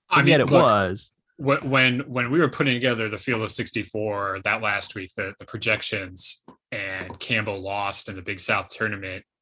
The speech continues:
Speaker 1: I, they're a bunch of computer trickers last year. Like, they didn't, they drafted off of U S C Upstate so well. Like, they didn't do the hard lifting.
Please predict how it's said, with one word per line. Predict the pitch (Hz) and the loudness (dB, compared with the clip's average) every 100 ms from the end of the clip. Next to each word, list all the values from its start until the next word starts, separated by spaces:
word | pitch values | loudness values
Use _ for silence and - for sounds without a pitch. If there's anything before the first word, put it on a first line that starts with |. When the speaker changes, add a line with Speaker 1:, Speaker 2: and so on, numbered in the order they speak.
| _ - | _ -4
Speaker 1:
I, | 117 113 113 110 98 92 90 _ _ _ _ _ _ - - _ _ _ _ - _ _ _ | 2 4 6 4 2 -6 -14 _ _ _ _ _ _ -20 -20 _ _ _ _ -20 _ _ _
they're | - | 2
a | |
bunch | 185 180 | 4 4
of | 185 | 2
computer | 143 - 165 | 0 2 2
trickers | 139 113 - 92 | 2 -2 -4 -6
last | 98 95 - 104 | -4 -2 -2 -4
year. | 90 87 _ _ - | -8 -10 _ _ -2
Like, | 113 107 101 - _ _ _ _ _ | 0 2 0 -10 _ _ _ _ _
they | 117 104 123 170 190 | -12 -2 2 2 0
didn't, | - 139 151 160 120 | 0 0 2 -2 -2
they | 123 160 175 165 - - | 0 2 0 -4 -10 -12
drafted | - 98 107 120 - 135 131 | -8 0 2 2 0 -2 -2
off | 123 107 101 | -4 -6 -4
of | 101 - | -8 -8
U | 110 120 | -4 0
S | 120 - | 2 2
C | 123 117 | 2 0
Upstate | 104 - - 120 117 - | -2 0 0 0 -2 -6
so | - - - - 123 120 117 104 | -6 -4 -2 0 0 2 0 -4
well. | 98 92 90 90 _ _ - | -6 -8 -10 -16 _ _ -8
Like, | 104 90 - | -6 -6 -8
they | 104 113 156 | -4 2 4
didn't | 147 120 117 | 4 2 -2
do | 110 | -6
the | 98 90 | -6 -10
hard | 98 101 92 | -6 -8 -8
lifting. | 92 - - | -14 -14 -20